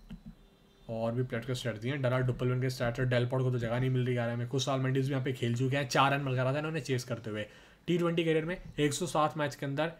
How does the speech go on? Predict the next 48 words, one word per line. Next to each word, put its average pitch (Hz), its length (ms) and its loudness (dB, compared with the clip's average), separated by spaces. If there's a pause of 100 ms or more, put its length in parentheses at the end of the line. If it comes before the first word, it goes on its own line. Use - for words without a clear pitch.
(140)
एक 147 160 2
सौ 175 120 0
पैंतीस 143 400 0
का 160 120 0
स्ट्राइक 123 300 0
रेट 147 180 -2
है, 160 180 -4 (180)
और 123 120 4
तीन 151 220 2
हज़ार 143 200 2
के 135 80 -2
आसपास 127 400 0
रन 120 220 -2
है। 170 80 0
फॉर्म 175 240 2
देखो, 185 340 4 (360)
अभी 156 180 4
इंडिया 165 200 4
के 165 40 -4
खिलाफ 175 260 2
खेल 156 120 0
के 156 60 0
आ 143 40 2
रहे 151 120 -2
थे, 220 120 -6 (200)
चार, 185 280 8
चौंतीस, 165 400 2
ज़ीरो, 151 240 2
तेईस, 156 380 0
बावन, 143 340 2 (340)
फिफ-, 139 320 -4
ट्वेंटी 131 240 2
एट 120 100 -2
है। 117 60 -4
टी 220 160 2
ट्वेंटी 240 260 6
में 240 100 2
बहुत 226 120 4
अच्छा 175 180 0
दिखा 139 200 0
था 110 80 -4
ये, 101 140 -8 (300)
इंडिया 156 240 2
के 165 80 4
खिलाफ 151 220 2
जब 143 140 -2
खेला 113 220 -2
था, 101 220 -12